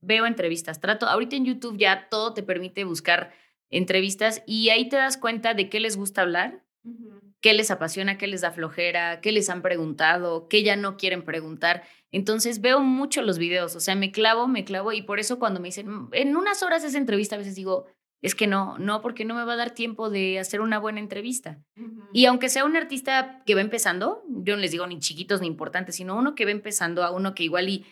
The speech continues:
Speaker 1: se encuentra en un punto máximo de fama o de, de
Speaker 2: Ujú.
Speaker 1: éxito, creo que todos, obviamente, sus historias son muy importantes. Entonces, sí darse el tiempo de investigar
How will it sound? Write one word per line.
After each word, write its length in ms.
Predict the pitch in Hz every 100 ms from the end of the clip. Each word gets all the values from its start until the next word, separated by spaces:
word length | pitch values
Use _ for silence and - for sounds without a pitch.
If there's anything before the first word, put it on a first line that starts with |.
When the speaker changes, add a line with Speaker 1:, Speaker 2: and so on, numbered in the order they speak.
| _
Speaker 1:
se 140 | - 196
encuentra 340 | 190 202 202
en 100 | 202
un 160 | 202 202
punto 460 | 208 202 202 180
máximo 540 | 185 190 - 208 180 165
de 440 | 147 135 120 - -
fama 400 | 180 170 185 233
o 100 | 170
de, 360 | 147 151 143 123
de 100 | 156
Speaker 2:
Ujú. 180 | - 160
Speaker 1:
éxito, 600 | 175 - 190 190 269 - _ _ _ _ _ _ -
creo 180 | 254 262
que 100 | 294
todos, 360 | 269 247 247
obviamente, 480 | 226 208 202 196 214
sus 240 | 214 202 175
historias 540 | 160 196 190 190 208
son 320 | - 196 202
muy 400 | 196 208 208 208
importantes. 640 | 190 156 147 151 151 160 -
Entonces, 480 | 185 180 185 202 202
sí 120 | 220
darse 280 | 202 196 208
el 80 | 202
tiempo 320 | 190 190 196
de 120 | 185
investigar 640 | 190 170 165 165 180 185